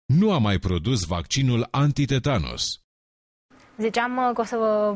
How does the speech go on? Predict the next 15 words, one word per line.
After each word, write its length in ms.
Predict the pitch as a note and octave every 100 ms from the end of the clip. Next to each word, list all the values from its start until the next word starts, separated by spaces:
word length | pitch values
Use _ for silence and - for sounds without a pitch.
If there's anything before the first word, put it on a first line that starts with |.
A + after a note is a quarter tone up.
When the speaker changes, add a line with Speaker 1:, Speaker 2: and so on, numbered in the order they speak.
| G3
Speaker 2:
pomenim 480 | A3+ G#3+ C4 D4 A3+
foarte, 340 | C4 B3+ B3
foarte 300 | A3+ A#3 A#3
pe 100 | F#3+
scurt, 420 | G3 - A3 -
uh, 60 | F#3+ F3+ F3 E3+ E3+ F3
despre 360 | F3+ F3+ - F#3+
problemele 420 | F3+ F#3 A3 A3+
pe 100 | G3+
care 200 | G3 G3
le 100 | F#3+
au 140 | G3+ A3+
oamenii 340 | A#3 A3+ G#3
în 60 | G3+
somn, 500 | A#3 A3 G3+ G3+